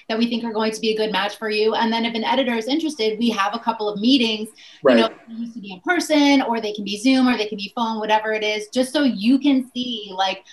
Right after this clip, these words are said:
Speaker 1: does this person understand my vision? And maybe the person who understands your vision doesn't, is not able to offer as much money as somebody else. And then you gotta figure out, like, what, what is important to me. So that's also a part,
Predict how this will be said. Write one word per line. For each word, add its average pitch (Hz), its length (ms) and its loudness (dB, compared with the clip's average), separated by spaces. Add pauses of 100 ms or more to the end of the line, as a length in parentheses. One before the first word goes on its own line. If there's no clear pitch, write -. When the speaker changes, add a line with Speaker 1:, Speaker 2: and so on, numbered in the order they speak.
(120)
Speaker 1:
does 247 180 0
this 302 160 -2
person 262 320 0
understand 220 560 -2
my 214 180 2
vision? 226 360 -2
And 214 180 -2
maybe 247 260 4
the 254 200 0
person 254 260 2
who 247 140 2
understands 226 540 -4
your 220 120 -2
vision 233 520 -2 (160)
doesn't, 254 360 0
is 247 120 -2
not 240 180 -2
able 240 180 -4
to 226 140 -6
offer 226 320 0
as 208 180 -4
much 196 200 -6
money 220 320 -2
as 208 160 -4
somebody 202 380 -4
else. 220 360 0
And 208 180 -6
then 208 120 -8
you 208 80 -12
gotta 196 280 0
figure 208 300 -6
out, 208 280 0
like, 185 200 -4
what, 190 460 4 (180)
what 202 220 0
is 180 100 -8
important 185 540 -10
to 185 100 -14
me. 170 180 -10
So 214 140 -10
that's 233 220 0
also 262 360 0
a - 20 -12
part, 185 300 -4